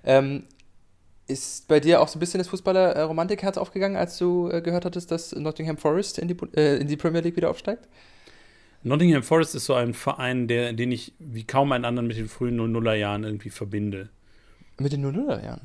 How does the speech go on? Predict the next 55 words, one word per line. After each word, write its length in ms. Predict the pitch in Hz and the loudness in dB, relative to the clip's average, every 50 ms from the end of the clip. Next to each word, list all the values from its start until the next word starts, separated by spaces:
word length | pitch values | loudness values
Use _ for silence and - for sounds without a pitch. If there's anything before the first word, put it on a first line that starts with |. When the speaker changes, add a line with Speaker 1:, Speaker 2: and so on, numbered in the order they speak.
| 120 - - | -14 -8 -2
Speaker 2:
Oder 160 | 143 127 127 | 0 2 2
mit 80 | 127 127 | 2 2
Speaker 1:
Ach, 20 | 123 | 2
Speaker 2:
den 120 | 123 117 | 0 0
Spä-, 300 | - - 131 135 143 123 | 0 2 2 2 4 4
oder 120 | 117 120 | 4 4
mit 120 | 120 117 120 | 2 2 0
den 120 | 123 113 113 | -2 0 0
Neunzigern. 560 | 113 120 143 156 - - 147 123 127 127 127 | 0 0 0 0 -2 -2 0 2 2 2 2
Das 100 | 135 139 | 0 -2
ist 180 | 147 156 - | -2 -2 -2
so 80 | - 160 | 2 2
ein, 100 | 170 170 | 4 4
so 80 | 147 165 | 4 4
ein 80 | 170 170 | 4 4
Verein, 260 | - 151 147 165 170 | 4 4 4 4 4
der 80 | 165 | 4
so 120 | 151 156 147 | 4 4 6
ganz 300 | 143 147 170 202 190 - | 6 6 6 4 2 0
im, 300 | - 156 160 156 156 143 | 2 2 2 2 2 0
im 160 | 143 147 143 | 0 -2 0
hinten, 420 | 135 151 180 208 220 214 - 180 | 4 4 4 4 4 4 2 2
im 180 | 175 160 156 151 | 2 2 2 2
hintersten 380 | 156 175 196 208 180 - 160 160 | 2 2 2 2 0 0 2 2
Hinterkopf 600 | 175 196 185 160 139 - 127 120 - - - - - - - - - - - - | 4 4 2 2 2 4 2 2 2 0 -12 -18 -20 -20 -20 -20 -20 -20 -16 -4
irgendwie 500 | - 135 139 135 131 113 131 127 127 131 | 2 4 4 4 2 2 0 0 0 4
aus 220 | 131 139 147 - - | 4 4 4 4 4
meinen 240 | 143 139 135 135 135 | 2 2 2 2 0
fifa-Tagen, 880 | - - 190 185 - 156 - - 113 110 104 104 98 104 101 104 104 - - - _ - - - - _ _ _ - 120 | 0 -2 0 2 2 0 0 0 0 0 0 0 -2 -4 -6 -8 -10 -14 -20 -20 _ -20 -20 -20 -20 _ _ _ -4 0
äh, 120 | 120 117 | 2 4
Speaker 1:
Ja, 180 | 113 113 110 110 113 113 110 | 4 4 4 2 2 0 -2
ja, 20 | 107 113 - - - | -4 -6 -8 -8 -6
ja, 240 | 123 120 120 120 123 | -4 -4 -4 -4 -2
Speaker 2:
äh, 460 | 127 120 120 120 113 113 117 117 120 | -2 0 0 0 0 0 -2 -4 -6
Speaker 1:
ja. 120 | 123 120 120 139 | -8 -8 -4 0
Speaker 2:
übrig 420 | 143 139 123 117 120 113 110 - | 0 2 2 4 2 2 0 0
ist. 240 | 123 147 165 - - | -2 -2 -2 -2 -4
Und 120 | - 123 | -2 0
natürlich, 460 | 127 127 - - 151 156 156 151 - | 0 2 2 4 4 4 4 2 2
weil 160 | 131 131 131 131 | 4 4 4 4
dieser 220 | 131 120 127 120 | 2 2 2 2
Name 320 | 117 117 127 151 156 147 | 2 4 4 4 4 4
auch 120 | 131 131 - | 4 2 0
so 140 | - 143 127 | 0 -2 -2
besonders 480 | 120 110 120 127 135 135 131 123 - | 2 4 4 4 6 4 4 2 2
ist, 160 | 127 120 - | 0 -4 -2
Nottingham 380 | 127 127 127 - 123 113 110 107 | -2 -2 -2 -2 -2 -2 -2 -2
Forest, 420 | - - 127 135 143 143 139 - | 0 2 4 6 6 4 4 0
und 80 | 120 113 | -4 -2
irgendwie 420 | 120 127 127 113 120 120 120 113 - - - - - - - | 0 0 0 0 -2 -2 -2 -4 -6 -10 -16 -18 -20 -10 -2
jeder, 240 | 123 127 131 135 127 | 2 4 6 6 6
der 160 | 120 123 123 | 6 4 2
sich 180 | 120 123 - 120 | 2 0 0 0
mal 220 | 117 117 117 117 | 2 2 2 2
dann 260 | 110 113 113 113 110 | 2 2 2 0 -2